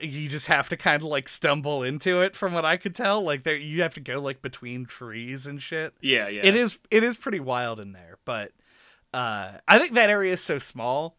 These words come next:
Speaker 1: that I, I didn't really, like, it didn't clock to me,
Speaker 2: Yeah.
Speaker 1: like, "Oh, this is really hard
Speaker 2: It's,
Speaker 1: to see," and I
Speaker 2: yeah.
Speaker 1: probably missed stuff, too.
Speaker 2: Yeah, it's the only one that feels, feels, like, a little overly visually noisy to me,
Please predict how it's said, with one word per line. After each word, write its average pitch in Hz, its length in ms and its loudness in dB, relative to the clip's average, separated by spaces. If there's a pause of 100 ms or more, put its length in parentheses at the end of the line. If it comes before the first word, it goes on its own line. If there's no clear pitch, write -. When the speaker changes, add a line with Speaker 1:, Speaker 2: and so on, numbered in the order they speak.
(120)
Speaker 1:
that 139 140 -2
I, 120 180 -2
I 113 140 -6
didn't 127 180 -10
really, 131 320 -8
like, 117 440 -10 (340)
it 131 80 -8
didn't 131 300 -4
clock 110 440 -8
to 156 140 -8
me, 127 200 -4
Speaker 2:
Yeah. 110 260 4
Speaker 1:
like, 107 100 -10
"Oh, 120 160 -4
this 120 240 -10
is 123 100 -12
really 113 200 -10
hard 117 120 4
Speaker 2:
It's, 107 80 -10
Speaker 1:
to 101 60 -14
see," 123 140 -8
and 117 100 -4
I - 20 2
Speaker 2:
yeah. 123 80 4
Speaker 1:
probably 135 200 0
missed 113 220 -10
stuff, - 300 -12
too. 139 80 -4
Speaker 2:
Yeah, 120 220 6
it's 143 180 2
the 233 60 -2
only 247 140 2
one 220 100 0
that 160 120 2
feels, 131 280 2
feels, 123 240 -2
like, 117 160 2
a 117 40 -2
little 113 220 -2
overly 107 520 -6
visually 101 520 -10
noisy 101 480 -10
to 120 140 -12
me, 139 340 -8